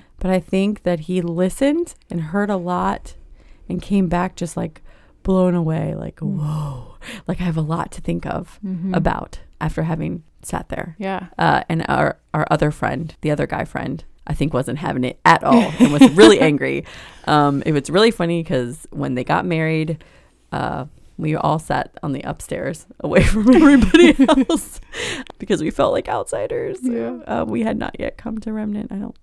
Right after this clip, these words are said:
Speaker 1: think. I don't know. It was
Speaker 2: Mm-hmm.
Speaker 1: still in the, in the meantime. But yeah, I remember that night. It made quite the impression on Brian.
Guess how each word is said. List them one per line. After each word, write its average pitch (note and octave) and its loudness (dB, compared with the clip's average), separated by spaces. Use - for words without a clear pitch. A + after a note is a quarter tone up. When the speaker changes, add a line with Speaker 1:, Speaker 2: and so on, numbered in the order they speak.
Speaker 1:
think. C#4+ -6
I A#3+ -4
don't B3+ -2
know. G3+ -6
It G#3 2
was G#3+ 4
Speaker 2:
Mm-hmm. G#3+ 0
Speaker 1:
still G#3 -2
in G3 -4
the, G3+ -8
in G3 -6
the F#3+ -8
meantime. F#3 -6
But G#3 2
yeah, G#3+ 6
I D#4 4
remember A3 4
that G3 2
night. F3 -2
It G3+ -4
made G3 0
quite G#3+ -4
the A3 -4
impression G3+ -4
on F3 -6
Brian. E3+ -6